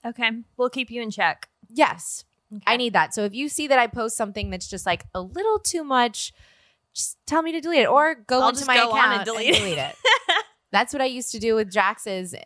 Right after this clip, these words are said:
Speaker 2: uh, Facebook when we were dating ten years ago. If he posted a gym selfie, I'd literally go on his account and delete it. And then he'd text me and be like, "Why is this deleted?" And it would, and I'm like, "Because you're a reflection on me and this is embarrassing." And then he'd go and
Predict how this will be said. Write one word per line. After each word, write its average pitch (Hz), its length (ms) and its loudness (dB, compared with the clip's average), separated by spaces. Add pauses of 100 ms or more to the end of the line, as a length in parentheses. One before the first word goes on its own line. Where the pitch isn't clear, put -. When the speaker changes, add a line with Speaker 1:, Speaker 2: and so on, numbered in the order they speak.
(120)
Speaker 2:
uh, 175 280 4
Facebook 190 500 -2
when 170 120 -4
we 170 100 -10
were 180 120 -6
dating 165 360 -4
ten 175 180 -6
years 165 180 -8
ago. 165 260 4 (320)
If 202 140 -6
he 214 160 -8
posted 214 400 0
a 196 80 -2
gym 175 240 -2
selfie, 208 400 0
I'd 180 160 0
literally 180 400 -4
go 160 180 0
on 160 140 -2
his 156 140 -8
account 160 220 -2
and 160 80 -14
delete 165 220 -6
it. - 120 2
And 175 120 -8
then 170 140 -6
he'd 170 200 -12
text - 220 -4
me 180 80 -8
and 165 60 -10
be 170 60 -4
like, 160 160 -4 (280)
"Why 226 220 4
is 254 140 2
this 254 160 -4
deleted?" 233 560 4 (400)
And 220 120 2
it - 20 4
would, 202 180 0
and 202 360 -6
I'm 202 60 -8
like, 202 180 -2
"Because 202 360 -2
you're 196 140 2
a 185 40 6
reflection 190 420 2
on 247 100 0
me 208 260 -4
and 190 180 -4
this 185 120 -4
is 180 100 -8
embarrassing." 180 880 0
And 196 100 -6
then 196 80 -4
he'd 196 120 -4
go 196 120 4
and 190 140 -2